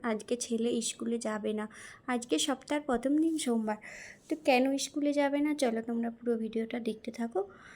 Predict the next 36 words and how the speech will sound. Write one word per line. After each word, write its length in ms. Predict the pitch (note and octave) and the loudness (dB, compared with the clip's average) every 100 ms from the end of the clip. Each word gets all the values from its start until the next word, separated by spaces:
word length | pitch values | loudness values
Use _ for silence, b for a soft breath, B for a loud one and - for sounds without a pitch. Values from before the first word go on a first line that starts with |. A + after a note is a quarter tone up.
| B B B | B B B
তাহলেই 440 | A#3+ A3 A3+ B3 | 2 4 4 2
বুঝতে 320 | C4 A#3+ - A3+ | 4 2 2 -2
পারবে। 320 | A3 G#3+ G#3+ G#3+ - C4+ | 0 -2 -4 -10 -10 0
যাই 220 | D4 D#4 | 2 4
হোক, 140 | E4+ E4+ | 4 4
শুভ 180 | C#4+ C4 | 2 2
সকাল 420 | C#4+ C#4 C#4 C#4 C#4+ | 0 2 4 4 4
বন্ধুরা, 420 | B3+ B3 B3 B3 B3 B3 | 4 4 4 4 2 2
কেমন 300 | A#3+ A#3 B3+ A#3+ | 0 2 2 2
আছো 240 | A#3 C4 | 0 -2
তোমরা? 300 | B3+ B3+ B3 A#3+ | -2 0 0 0
আশা 200 | A3+ A3+ | 0 -2
করি 180 | G#3+ A3 | -4 -2
তোমরা 240 | A3 G#3+ G#3+ | -2 -2 -2
সবাই 380 | - G#3+ A3+ C4 | 0 0 2 2
ভালো 260 | B3+ B3 A#3+ | 2 2 2
আছো। 240 | A#3+ C4 - | 0 -2 -2
আমরাও 360 | A3 G#3+ A3+ B3 | -2 -2 0 0
এদিকে 360 | A#3 G#3+ G#3+ C4 | 0 -2 -4 -6
সবাই 340 | B3 A3 A#3 | -2 -2 0
মোটামুটি 600 | B3 A3+ A3+ C#4+ D4+ D4+ E4 | 2 0 0 2 2 4 2
ভালো 300 | G#3+ G#3 G#3 | 2 2 2
আছি। 300 | G3+ G3+ - - B B B B - | 0 -2 -6 -8 B B B B -2
আমার 200 | C#4 D4 | 2 2
পুজো 300 | D4 C4+ B3 C4 | 2 -2 0 0
টুজো 240 | C4 C#4 B3+ | 2 4 6
হয়ে 200 | B3 C4 | 6 6
চা 160 | B3+ A3+ | 6 2
বসিয়ে 320 | A3 A3 A#3 A3+ | 2 -2 -2 0
দিয়েছি। 300 | A#3 A#3 D#4+ | 2 2 0
এইদিকে 420 | - A3+ A3 A3 G#3+ | 2 2 0 -2 0
দেখো, 220 | G#3+ A3 | 0 -2
এই 80 | A3+ | -4
স্কুটিটাকে 560 | - A3+ A3+ A3+ A3+ A#3 | -4 -6 -4 -2 -2 -2
দেখেছো? 340 | A#3 D4+ D#4 | -2 -2 0
এটা 240 | D#4+ A#3 | 2 2